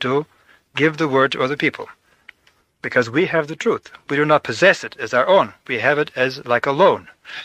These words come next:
And we have it in order to save our own souls and to give to others.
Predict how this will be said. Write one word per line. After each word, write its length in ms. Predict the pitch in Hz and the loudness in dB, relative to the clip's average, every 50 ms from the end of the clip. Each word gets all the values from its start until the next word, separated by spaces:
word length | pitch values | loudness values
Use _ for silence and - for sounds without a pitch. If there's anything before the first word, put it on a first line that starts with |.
| - _ - | -18 _ -14
And 140 | 127 107 | -10 -6
we 60 | 104 101 | -2 0
have 160 | 117 131 151 | 0 2 2
it 80 | 165 | 0
in 100 | 131 113 | 0 -2
order 140 | 123 135 127 | -4 -4 -4
to 100 | - - | -4 -4
save 260 | - - - 147 131 | -2 2 2 2 4
our 120 | 123 117 101 | 4 2 0
own 120 | 104 104 | 0 -4
souls 360 | - - 151 160 175 196 208 | -4 0 2 2 2 2 0
and 160 | - - 131 113 | -4 -8 -12 -10
to 100 | 123 117 | -6 -4
give 160 | 139 143 131 | -4 -4 -4
to 120 | - - | -2 0
others. 340 | 165 131 107 92 - - | 0 0 0 -2 -4 -8